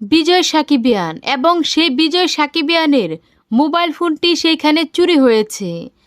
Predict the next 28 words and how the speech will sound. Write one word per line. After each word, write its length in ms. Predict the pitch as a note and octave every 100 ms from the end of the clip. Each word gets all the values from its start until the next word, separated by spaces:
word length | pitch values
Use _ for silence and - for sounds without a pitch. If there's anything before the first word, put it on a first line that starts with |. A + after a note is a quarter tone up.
| _ -
একজন 340 | C4 C4 F4
সাকিব 480 | E4 E4 D#4 F4 C#4
ভক্ত 280 | B3 C4 E4+
নাকি 300 | E4 E4 D4
তার 280 | B3+ C4+ C4+
কাছ 240 | D#4 D4+
থেকে 300 | - D4 D4
ভিডিও 460 | G#3 C#4 C#4 E4+ E4
করার 280 | D4+ D4 D4
কথা 280 | C#4+ C4+ C#4
বলে 420 | C4+ A3+ E3 D3+ _ _ _
মোবাইলটি 480 | A#3 D4 E4 D#4+ F4
নিয়ে 180 | E4 F4
উধাও 400 | C4 D4 D4+ D4+
হয়ে 240 | B3+ A#3
যায়। 480 | A3+ G#3 E3 - A3 _ _ _
অবশেষে 680 | A#3+ C#4+ F#4+ E4 F4 - F4
সেই 240 | - F4+
চুরের 400 | D4 F4 F4 F4
পিকচারটিও 680 | C#4+ D4+ C4 E4 E4 E4 C#4+
সোশ্যাল 380 | D4+ D#4 E4+ E4
মিডিয়াতে 400 | D4+ D#4 D4+ D4
ভাইরালে 440 | A3 A#3+ B3+ D4
পরিণত 440 | C4+ D#4 D#4 D4+ C4+
হয়েছে। 720 | G#3 G3 F#3 - G3 F3+ - A#3 _ _ _ _
এইভাবে 560 | D4 E4+ E4 E4 F4+ E4+
আজ 180 | D#4
সারাদিন 680 | - - C#4 D4 D4 C#4 F3+